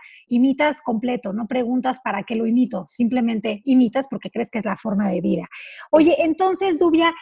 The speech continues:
Speaker 1: el enfoque de la educación consciente, ¿cómo es?
Speaker 2: Es trabajarlo todos los días.
Speaker 1: Ujú.
Speaker 2: O sea, no hay una fórmula que yo te pueda decir, "No, dos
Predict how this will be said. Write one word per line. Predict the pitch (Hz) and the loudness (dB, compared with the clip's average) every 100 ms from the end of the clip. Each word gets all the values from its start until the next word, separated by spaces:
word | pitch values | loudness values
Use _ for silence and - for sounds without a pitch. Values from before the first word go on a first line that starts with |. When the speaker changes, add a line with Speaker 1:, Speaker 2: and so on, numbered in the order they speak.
| - - | -8 4
Speaker 1:
el | 294 | 6
enfoque | 311 294 370 381 | 6 4 0 0
de | 370 | 0
la | 302 | 0
educación | 226 214 220 247 240 | 0 -2 -4 -2 -2
consciente, | 240 240 214 247 226 220 226 220 - _ | -2 -4 -2 -2 0 -2 -4 -6 -16 _
¿cómo | 330 302 247 | 2 2 2
es? | - - - _ _ _ _ _ _ _ _ _ _ _ - | -2 -12 -18 _ _ _ _ _ _ _ _ _ _ _ 0
Speaker 2:
Es | 226 247 - - _ _ | 0 0 -6 -20 _ _
trabajarlo | 214 196 196 190 196 190 190 202 208 _ _ _ _ | -8 -6 -6 -10 -12 -10 -10 -10 -12 _ _ _ _
todos | 240 233 262 269 - | -2 -2 -4 -10 -12
los | 196 202 175 | -10 -8 -10
días. | 170 110 - - _ _ _ _ _ _ _ - | -14 -16 -18 -20 _ _ _ _ _ _ _ -4
Speaker 1:
Ujú. | 226 202 | -2 0
Speaker 2:
O | |
sea, | 180 - | -4 -4
no | 254 302 330 302 | -4 0 0 2
hay | 254 226 | 0 -2
una | 214 226 | -6 -6
fórmula | - 220 208 185 190 | -4 -2 -4 -8 -8
que | 196 | -8
yo | 190 | -8
te | 202 | -10
pueda | 208 202 196 | -4 -2 -2
decir, | 190 185 - 247 214 190 - _ | -4 -12 -12 -6 -6 -6 -16 _
"No, | 220 214 190 156 - | -4 0 0 -2 -12
dos | 180 160 233 269 294 | -18 0 2 2 -2